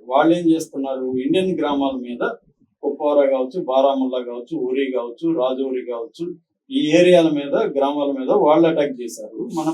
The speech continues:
ప్రజలు ఇప్పటి వరకు ముప్పై ఒక్క మంది చనిపోయారు, అరవై మంది గాయపడ్డారని చెప్తున్నారు. So మన మీడియా కూడా అక్కడికి, ఎన్డీటీవీ, బీబీసీ వీళ్ళందరూ కూడా అక్కడికి వెళ్ళిపోయి ఆ విజువల్స్ అంతా కూడా నిన్న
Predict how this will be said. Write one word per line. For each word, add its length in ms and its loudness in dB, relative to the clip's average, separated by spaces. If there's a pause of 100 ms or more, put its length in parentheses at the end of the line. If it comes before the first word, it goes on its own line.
ప్రజలు 260 0
ఇప్పటి 320 0
వరకు 240 -4
ముప్పై 280 -4
ఒక్క 160 -10
మంది 260 -4
చనిపోయారు, 420 -8
అరవై 280 0
మంది 300 -10
గాయపడ్డారని 640 -10
చెప్తున్నారు. 480 -14 (760)
So 80 0 (440)
మన 200 -2 (100)
మీడియా 300 2
కూడా 180 -2
అక్కడికి, 400 -6
ఎన్డీటీవీ, 540 -6
బీబీసీ 560 -8
వీళ్ళందరూ 440 -6
కూడా 220 -4
అక్కడికి 320 -8
వెళ్ళిపోయి 460 -8
ఆ 80 -4
విజువల్స్ 520 -8
అంతా 280 -8
కూడా 220 -6
నిన్న 580 -6